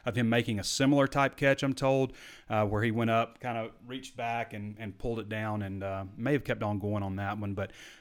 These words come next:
Burks is looking good. And I didn't know how, you, you know, you, you feel like he's gonna be great just because of everything he did in high school. And you know he has rare athleticism, six three, two hundred twenty-three pounds, to be able to play like that. Looks like a linebacker.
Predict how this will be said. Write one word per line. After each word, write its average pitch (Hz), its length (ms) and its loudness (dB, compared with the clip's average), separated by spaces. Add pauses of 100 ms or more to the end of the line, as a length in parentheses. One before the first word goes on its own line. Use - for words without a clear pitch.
(180)
Burks - 440 4 (500)
is 107 160 -6
looking 113 340 0
good. 90 300 -4 (380)
And 120 280 6
I 143 100 8
didn't 160 160 6
know 160 80 6
how, 135 400 2
you, 160 180 0
you 170 120 -2
know, 180 100 4
you, 147 200 0 (100)
you 135 160 -6
feel 170 320 0
like 127 220 4
he's 117 120 -4
gonna 107 300 -2 (160)
be 107 100 -4
great 101 320 -2
just 113 160 -6
because 113 220 -2
of 110 80 0
everything 110 260 0
he 104 60 -2
did 104 160 -2
in 101 40 -8
high 104 220 -4
school. 101 400 -2
And 98 100 -4
you 104 60 -2
know 104 220 2
he 101 80 -2
has 101 120 -4
rare 101 240 -2
athleticism, 101 680 -4
six - 260 -10
three, 107 200 -6
two - 100 -8
hundred 104 240 -4
twenty-three 101 400 -6
pounds, 104 380 -6
to 104 60 -12
be 104 100 -4
able 101 120 -6
to 101 60 -8
play 101 220 -4
like 101 200 -4
that. 101 240 -4 (380)
Looks 120 220 0
like 113 160 4
a 107 40 0
linebacker. 104 800 0